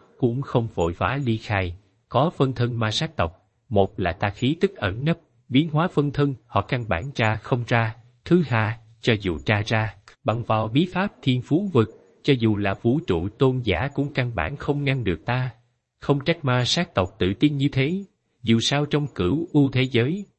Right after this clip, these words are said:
vũ trụ tôn giả cũng không có cách nào thuấn di được. Những cường giả đó không có cách nào thuấn di, còn phân thân ma sát tộc lại có thể thi triển thiên phú vực, ai có thể truy nổi phân thân ma sát tộc. Thành phố dân địa phương rất u tĩnh,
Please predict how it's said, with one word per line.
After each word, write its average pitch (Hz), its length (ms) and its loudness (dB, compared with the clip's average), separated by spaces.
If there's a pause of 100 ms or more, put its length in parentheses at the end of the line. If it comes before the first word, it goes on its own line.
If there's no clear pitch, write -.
vũ 113 240 4
trụ 92 160 2
tôn 117 220 0
giả 104 380 -2
cũng 113 200 0
không 107 240 -4
có 127 120 0
cách - 220 -4
nào 76 200 -4
thuấn 127 300 -4
di 101 180 2
được. 76 280 -6 (220)
Những 151 220 0
cường 104 280 2
giả 95 160 2
đó 139 320 -2 (120)
không 147 260 -2
có 160 100 -2
cách 170 220 -4
nào 92 160 0
thuấn 143 240 -4
di, 117 280 0 (360)
còn 107 220 2
phân 131 200 -2
thân 131 220 -2
ma 123 120 0
sát - 280 -4
tộc 95 280 0
lại 95 140 -2
có 156 120 -2
thể 120 140 0
thi - 180 -2
triển 87 280 -4
thiên 135 200 0
phú 180 340 -2
vực, - 220 0 (240)
ai 127 160 -2
có 170 160 -2
thể 123 200 0
truy 123 160 4
nổi 101 280 0
phân 123 180 -2
thân 113 280 -2
ma 98 160 -2
sát - 260 -4
tộc. 87 180 0 (340)
Thành 117 200 0
phố 151 300 2
dân 156 180 2
địa 90 160 2
phương 113 320 0
rất 156 220 0
u 139 220 2
tĩnh, 98 240 -2